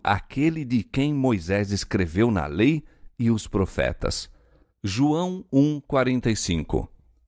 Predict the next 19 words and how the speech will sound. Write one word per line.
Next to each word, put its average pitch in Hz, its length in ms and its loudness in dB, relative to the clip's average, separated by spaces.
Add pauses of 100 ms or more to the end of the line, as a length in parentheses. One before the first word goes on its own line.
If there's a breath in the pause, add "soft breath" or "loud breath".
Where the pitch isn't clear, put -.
(1300)
Ao 165 160 2
reunirem-se 190 760 0
os - 160 0
convidados, 87 840 0 (480)
muitos 226 560 0
pareciam 170 600 0
preocupados 131 760 0
com 135 240 -2
algum 120 360 0
assunto 143 600 0
de 85 140 0
interesse 82 560 2
absorvente. 92 800 0 (840)
Uma 220 220 2
contida 220 500 -2
excitação 170 680 -2
dominava 107 800 0
a 87 140 -2
assistência. 92 840 0